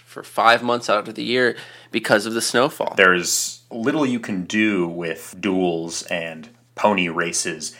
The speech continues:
Speaker 2: and really any rodeo act in six feet of snow.
Speaker 1: Also, uh, to complicate matters, the rainy Appalachian climate is
Speaker 2: Volatile.
Speaker 1: <laughs> It's, it is, and that has dire consequences for clown makeup.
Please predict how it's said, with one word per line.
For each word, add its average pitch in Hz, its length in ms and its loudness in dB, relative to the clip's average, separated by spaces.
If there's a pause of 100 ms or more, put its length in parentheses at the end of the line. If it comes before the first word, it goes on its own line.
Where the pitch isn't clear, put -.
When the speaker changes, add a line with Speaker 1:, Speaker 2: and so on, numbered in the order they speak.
(120)
Speaker 2:
and 113 200 0
really 127 260 -2
any 110 220 -2
rodeo 90 460 2
act 82 340 -6
in 82 140 -8
six - 220 -4
feet 85 140 -8
of 82 60 -14
snow. 90 460 -6
Speaker 1:
Also, 117 760 4 (100)
uh, 104 260 4
to - 200 -6
complicate 156 840 6
matters, 101 560 4 (200)
the 139 240 4
rainy 175 580 4
Appalachian 113 960 2 (120)
climate 117 600 4 (140)
is 113 720 0
Speaker 2:
Volatile. 104 460 6 (100)
Speaker 1:
<laughs> 190 120 -8
It's, - 360 -12 (500)
it 135 140 8
is, 127 340 10
and 117 120 4
that 135 140 10
has 127 160 6
dire 127 280 10
consequences 117 640 2
for - 120 -8
clown 135 360 2
makeup. 113 320 0